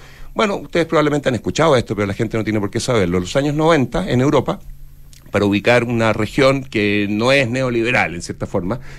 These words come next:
ah, que está ma-, una tendencia más, ¿no es cierto?, a la cosa socialdemócrata. En Europa, el año noventa, había doce países que tenían impuesto al patrimonio. Doce. Hoy día son tres, ¿ya? Y esos países son, uno de ellos, bueno, está Noruega, está Finlandia y está Francia.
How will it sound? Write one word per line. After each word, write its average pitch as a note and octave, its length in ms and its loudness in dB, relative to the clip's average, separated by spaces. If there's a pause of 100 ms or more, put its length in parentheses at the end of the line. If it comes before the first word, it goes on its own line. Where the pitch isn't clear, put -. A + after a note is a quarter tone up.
(120)
ah, A2+ 180 2
que A#2 60 -2
está A2 200 0
ma-, A2 100 0 (100)
una A#2 180 2
tendencia A2+ 400 2
más, A#2+ 160 2
¿no A#2 80 0
es - 80 -6
cierto?, A2+ 400 0
a G2+ 40 2
la G2+ 100 0
cosa A#2 200 -2
socialdemócrata. A#2 800 -2 (200)
En C3 120 0
Europa, D#3+ 240 4
el E3+ 60 6
año D#3+ 160 2
noventa, D#3+ 600 0
había C#3 580 0 (200)
doce E3+ 340 0
países C3+ 400 -4
que C3 100 -10
tenían A#2+ 280 -4
impuesto A2+ 320 -8
al - 80 -8
patrimonio. - 480 -8 (400)
Doce. - 260 -2 (460)
Hoy A2+ 160 0
día C#3+ 160 4
son C3 160 -2
tres, - 480 -4 (480)
¿ya? A#2 200 0
Y A#2 120 0
esos A2 160 -4
países A#2+ 420 0
son, C3+ 420 2 (280)
uno C3+ 200 2
de C3+ 140 4
ellos, C#3 180 0
bueno, A#2 200 0
está G#2 160 -2
Noruega, D#3 420 2
está C3 160 -4
Finlandia C3+ 440 0
y - 20 -2
está - 140 -8
Francia. - 520 -8